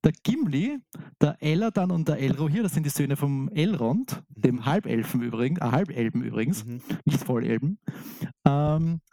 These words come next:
Speaker 1: die Waldläufer des Nordens, das sind die Spezies vom Aragorn, die eben runterkommen aus dem Norden nach Gondor, um den Aragorn eben zu unterstützen.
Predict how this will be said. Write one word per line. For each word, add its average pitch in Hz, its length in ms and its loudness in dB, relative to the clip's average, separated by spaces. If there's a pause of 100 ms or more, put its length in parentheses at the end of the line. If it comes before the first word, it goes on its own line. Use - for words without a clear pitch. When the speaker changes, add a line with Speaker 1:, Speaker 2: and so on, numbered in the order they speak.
(240)
Speaker 1:
die 147 160 2
Waldläufer 165 540 0
des 156 180 -2
Nordens, 131 720 0
das - 160 0
sind 180 460 -2
die 170 200 0
Spezies 151 760 -2
vom 170 200 2
Aragorn, 120 760 0
die 139 240 -2
eben 170 440 -2
runterkommen 185 920 0 (320)
aus 147 140 2
dem 156 180 0
Norden 123 520 0 (640)
nach 147 220 2
Gondor, 139 560 0
um 190 240 -2
den 175 180 0
Aragorn 165 480 0
eben 156 240 -2
zu 185 120 -2
unterstützen. 156 840 -2